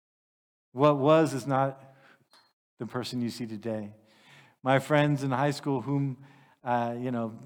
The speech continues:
good, good friends, my buddies got me through a lot of stuff. But the Jeff they knew isn't the Jeff you know.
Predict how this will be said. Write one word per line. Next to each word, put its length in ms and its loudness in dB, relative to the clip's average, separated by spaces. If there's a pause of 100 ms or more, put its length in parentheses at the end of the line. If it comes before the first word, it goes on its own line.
(320)
good, 240 -2
good 220 -2
friends, 380 -2
my 100 0
buddies 340 0
got 220 0
me 80 -2
through 240 -2
a 160 0
lot 100 2
of 120 -6
stuff. 340 0 (1700)
But 180 0
the 80 -2
Jeff 320 4
they 160 4
knew 280 4
isn't 220 0
the 80 -2
Jeff 300 2
you 140 -2
know. 260 -4